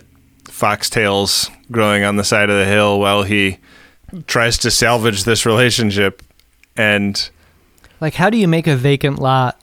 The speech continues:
Speaker 2: look good? This is how you do it. Like, the way this film is lit and this scene is lit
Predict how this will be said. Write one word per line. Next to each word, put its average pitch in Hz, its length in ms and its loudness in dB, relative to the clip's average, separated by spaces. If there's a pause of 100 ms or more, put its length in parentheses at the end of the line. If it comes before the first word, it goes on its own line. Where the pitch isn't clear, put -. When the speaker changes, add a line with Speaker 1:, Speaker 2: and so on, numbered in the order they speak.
Speaker 2:
look 131 460 -4 (200)
good? 120 440 -2 (640)
This 147 180 0
is 185 140 0
how 165 100 2
you 147 200 2
do 127 260 0
it. 110 180 -6 (100)
Like, 135 360 -2 (320)
the 143 100 0
way 165 140 4
this 175 200 0
film 175 280 2
is 147 160 -2
lit 135 440 0 (320)
and 139 180 2
this 147 120 0
scene 143 280 0
is 151 180 -2
lit 147 360 -2